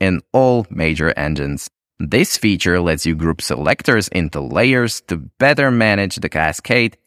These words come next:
and now it's fully interoperable across all browsers. Another big win was the addition of support for the dialog element, which allows for the creation of modal dialogues. This is a hugely useful feature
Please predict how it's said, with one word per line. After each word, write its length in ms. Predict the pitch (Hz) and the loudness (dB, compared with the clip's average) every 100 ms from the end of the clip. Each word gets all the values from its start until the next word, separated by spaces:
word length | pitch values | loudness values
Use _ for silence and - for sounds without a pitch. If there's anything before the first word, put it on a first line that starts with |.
| _ | _
and 160 | 98 92 | 0 2
now 220 | 110 98 | 2 2
it's 160 | 87 - | -2 -4
fully 420 | - 170 160 143 - | 0 2 2 0 0
interoperable 840 | 92 87 76 90 101 95 87 87 - - | -2 -2 0 2 2 2 0 -4 -8 -14
across 340 | - 82 73 - | -2 -2 -2 -4
all 260 | 80 85 80 | -4 -4 -6
browsers. 720 | - 69 64 67 53 - - _ _ - | -4 -4 -4 -6 -8 -10 -16 _ _ -4
Another 380 | 90 101 190 160 | 0 2 2 2
big 200 | 107 - | 2 2
win 220 | 98 92 | 2 4
was 200 | 92 85 | 2 0
the 160 | 87 82 | 0 0
addition 400 | 76 147 143 98 | 0 0 2 0
of 100 | - | 0
support 440 | 82 - 95 90 | -6 -2 -2 -2
for 200 | - 82 | 0 -2
the 100 | 78 | -2
dialog 600 | 71 69 73 71 76 78 - | 0 0 2 2 0 -2 -2
element, 500 | 82 107 95 80 - - | 2 4 2 0 -6 -6
which 240 | 92 92 | -2 0
allows 400 | 92 104 165 170 | 2 4 2 0
for 160 | - 117 | 0 0
the 100 | 101 | 0
creation 640 | - 82 78 95 - 92 - | -2 0 2 0 0 -2 -2
of 180 | 78 73 | -4 -2
modal 400 | 78 104 98 80 | -2 0 0 0
dialogues. 720 | 69 62 65 65 65 - - | -2 -2 0 0 -2 -4 0
This 160 | 95 | 2
is 160 | 95 82 | 2 0
a 140 | 80 | -2
hugely 500 | 80 95 123 101 95 | 0 2 2 2 0
useful 400 | 87 85 - 69 | 2 0 -2 -8
feature 540 | 67 110 123 113 113 | -4 0 0 2 0